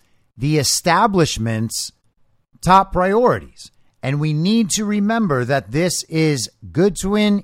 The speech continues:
evil twin. This is about factions. It's not about parties. They care about keeping global communist uniparty members in positions of power, no matter what party they're from.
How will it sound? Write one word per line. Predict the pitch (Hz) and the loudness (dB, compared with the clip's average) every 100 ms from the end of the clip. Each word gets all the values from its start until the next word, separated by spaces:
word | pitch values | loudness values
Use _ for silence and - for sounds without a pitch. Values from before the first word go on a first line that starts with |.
| - | -4
evil | 165 190 143 | -2 0 0
twin. | 123 110 92 117 - | -2 -4 -4 -10 -8
This | 131 | -6
is | 208 | -2
about | 220 226 208 | 2 2 2
factions. | - 180 160 - 92 87 | 4 4 4 -4 -10 -12
It's | 110 | -10
not | 185 202 | -6 -4
about | 208 190 - | -2 -2 -4
parties. | - 165 151 104 65 - - - - - _ _ _ _ | -4 0 0 -2 -12 -20 -20 -20 -20 -20 _ _ _ _
They | 127 160 | -2 -2
care | 180 214 | 0 0
about | 226 196 185 - | 2 2 0 -2
keeping | 180 147 180 151 | -8 -4 -4 -2
global | 113 135 175 208 220 | -2 0 0 -2 -4
communist | - 160 165 165 165 - - | -4 0 0 2 0 -4 -10
uniparty | 82 107 185 185 185 202 214 | -8 -2 0 2 0 2 0
members | 170 151 147 151 151 - - _ _ _ - | 0 0 0 0 0 -6 -14 _ _ _ -4
in | 160 180 180 | 0 0 0
positions | 185 143 139 135 156 135 | -2 -2 -2 -2 -4 -2
of | 135 131 | -4 -4
power, | - 160 156 98 78 - - _ _ _ - | -2 0 0 -2 -8 -18 -20 _ _ _ 0
no | 139 | 2
matter | 160 160 147 | 4 4 2
what | 113 151 - - | 2 0 0 -4
party | 165 196 160 | 0 0 0
they're | 127 135 127 | 0 0 -2
from. | - 180 196 92 | -4 -2 -2 -4